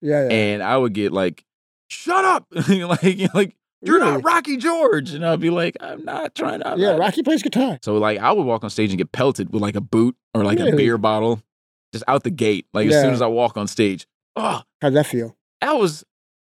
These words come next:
Speaker 2: that was fun.
Speaker 1: Mm-hmm.
Speaker 2: Like, I enjoyed it. And it
Speaker 1: Yeah.
Speaker 2: was like, I felt like, 'cause I knew what this energy was.
Speaker 1: Yeah.
Speaker 2: And Mike would explain it to me sometimes. He'd be like, "Look, man, you can't come up here looking scared. You can't come up here and"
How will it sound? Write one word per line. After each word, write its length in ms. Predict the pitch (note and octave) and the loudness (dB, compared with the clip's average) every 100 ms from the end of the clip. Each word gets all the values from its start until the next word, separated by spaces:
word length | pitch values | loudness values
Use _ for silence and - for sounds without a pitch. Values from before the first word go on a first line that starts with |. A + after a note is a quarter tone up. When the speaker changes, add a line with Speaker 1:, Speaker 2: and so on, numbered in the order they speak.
| _ _ _ | _ _ _
Speaker 2:
that 140 | G3+ G4+ | 0 2
was 140 | E4+ | 0
fun. 380 | - E4 G2 F#2 _ _ - | -2 -2 -2 -4 _ _ 0
Speaker 1:
Mm-hmm. 280 | C#3 C#3+ C#3+ | 2 2 0
Speaker 2:
Like, 120 | B2 C3 | -4 0
I 160 | E3+ | 0
enjoyed 400 | F3 C3 C3 D#3+ | 0 -2 0 0
it. 100 | A2 - | 0 2
And 100 | B2 | 2
it 60 | |
Speaker 1:
Yeah. 80 | E3+ | 4
Speaker 2:
was 180 | C#3+ C3 | 2 2
like, 180 | B2 - | 0 0
I 80 | A#2 | -4
felt 300 | - C#3 G#2+ | -2 -2 0
like, 300 | A2+ G#2+ _ _ _ _ | -2 -2 _ _ _ _
'cause 160 | - A#2+ | 0 2
I 120 | B2 | 4
knew 500 | A2 A#2 C#3+ C3+ A#2 - | 2 2 2 0 -2 -4
what 220 | G#2+ A2 | 2 2
this 160 | A2+ G2 | 2 -2
energy 360 | G#2+ E3 G2 F2+ | 0 0 2 0
was. 380 | F2+ F2 D#2+ - | 0 -6 -12 0
Speaker 1:
Yeah. 100 | D#3+ | 2
Speaker 2:
And 100 | C3+ | 4
Mike 220 | A#2 D#3 | 0 0
would 140 | C#3+ B2 | -2 -2
explain 360 | - A2 G#2+ | -4 -4 0
it 80 | A#2 | 0
to 80 | G2+ | 0
me 100 | G2 | -4
sometimes. 460 | F2 F#2 F#2 F2+ F#2 | -2 -4 -4 -4 -6
He'd 80 | F2+ | -6
be 40 | |
like, 140 | E2+ | -4
"Look, 240 | F2+ F#2+ F2+ | -2 -4 -2
man, 260 | F2 E2+ F2 _ _ _ _ _ | -6 -6 -12 _ _ _ _ _
you 120 | - G#2 | -6 -2
can't 320 | A2+ G2+ - | 0 0 0
come 220 | G#2+ G2 | 0 0
up 100 | F#2 | 0
here 180 | G2 F2+ | 0 2
looking 300 | F2+ F2 F2+ | 0 0 -2
scared. 520 | - F#2 F#2 F#2 F#2 | 0 0 2 2 0
You 80 | F#2+ | -2
can't 220 | - G2 F2+ | 0 -2 0
come 100 | F#2+ | -2
up 140 | E2+ | -2
here 240 | F#2+ F2+ | 0 2
and" 320 | F2+ F2 F2 | 0 -2 -4